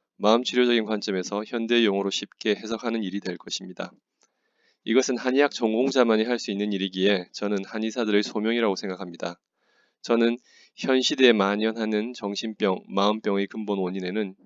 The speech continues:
철학의 부재, 즉 철학의 없음이, 철학 없음이 큰 부분을 차지하고 있다고 봅니다. 그리고 그러한 부분을 치료하는 데 한의학은 무척이나 적절한 실용 학문입니다.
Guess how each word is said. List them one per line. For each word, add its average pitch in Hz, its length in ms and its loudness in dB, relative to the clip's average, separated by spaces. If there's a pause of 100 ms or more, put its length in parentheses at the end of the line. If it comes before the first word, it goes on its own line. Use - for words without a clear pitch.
(100)
철학의 127 400 2
부재, 92 400 -4
즉 - 220 -6 (480)
철학의 135 520 4
없음이, 113 640 0
철학 127 300 -4
없음이 107 420 -4
큰 135 260 -10
부분을 117 300 0
차지하고 110 460 -2
있다고 98 340 -4
봅니다. 87 380 -8 (480)
그리고 113 300 4
그러한 123 360 6
부분을 113 300 -2
치료하는 101 420 -4
데 95 320 -2
한의학은 104 520 -2
무척이나 104 460 -4
적절한 104 520 -4 (460)
실용 120 360 -2
학문입니다. 95 640 -8